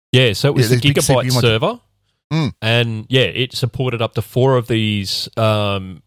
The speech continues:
Speaker 1: Grace Superchip modules, which is the two, um, Grace C P Us.
Speaker 2: Oh, which pull a thousand watts each,
Speaker 1: Which
Speaker 2: by the
Speaker 1: pull
Speaker 2: way. The
Speaker 1: a thousand
Speaker 2: Grace
Speaker 1: watts
Speaker 2: Hopper,
Speaker 1: each.
Speaker 2: yeah.
Speaker 1: Each one of these C P Us is seventy-two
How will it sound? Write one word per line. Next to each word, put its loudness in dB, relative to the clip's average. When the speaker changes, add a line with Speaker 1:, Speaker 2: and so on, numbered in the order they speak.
Speaker 1:
Grace -2
Superchip -2
modules, -4
which -8
is -6
the -8
two, -2
um, -2
Grace -2
C -4
P -8
Us. -12
Speaker 2:
Oh, 4
which 0
pull 2
a 2
thousand 2
watts -2
each, -6
Speaker 1:
Which 4
Speaker 2:
by 2
the -4
Speaker 1:
pull 6
Speaker 2:
way. 2
The 2
Speaker 1:
a 4
thousand 2
Speaker 2:
Grace 4
Speaker 1:
watts 2
Speaker 2:
Hopper, 0
Speaker 1:
each. -2
Speaker 2:
yeah. 0
Speaker 1:
Each 0
one 2
of 0
these 0
C 2
P -6
Us -4
is -4
seventy-two 0